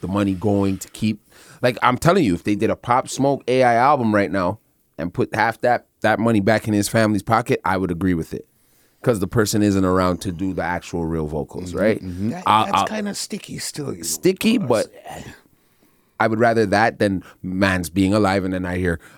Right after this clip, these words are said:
Speaker 1: I hear a Drake and a Weeknd record when you know they didn't do no record.
Speaker 3: Mm-hmm.
Speaker 1: You know what
Speaker 2: Yeah.
Speaker 1: I'm saying, dog? That's like, psh,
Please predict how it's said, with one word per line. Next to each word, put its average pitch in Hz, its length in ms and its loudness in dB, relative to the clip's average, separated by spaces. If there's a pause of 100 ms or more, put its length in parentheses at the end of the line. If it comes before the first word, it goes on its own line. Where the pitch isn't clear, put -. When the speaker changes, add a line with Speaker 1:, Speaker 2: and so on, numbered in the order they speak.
Speaker 1:
I 92 160 0
hear 92 200 2
a 82 100 -2
Drake 92 300 -2
and 85 120 -2
a 80 100 -4
Weeknd 85 420 -6
record 80 300 -8
when 80 140 -8
you 82 100 -6
know 87 300 -2
they 85 140 -2
didn't 82 220 -8
do 82 100 -10
no 78 140 -12
record. 64 420 -14
Speaker 3:
Mm-hmm. 82 240 -6 (300)
Speaker 1:
You 92 180 -2
know 113 100 2
what 113 80 0
Speaker 2:
Yeah. 117 60 0
Speaker 1:
I'm 113 80 -4
saying, 120 440 0
dog? 117 280 2
That's 98 280 -2
like, 90 180 -2 (380)
psh, - 260 -8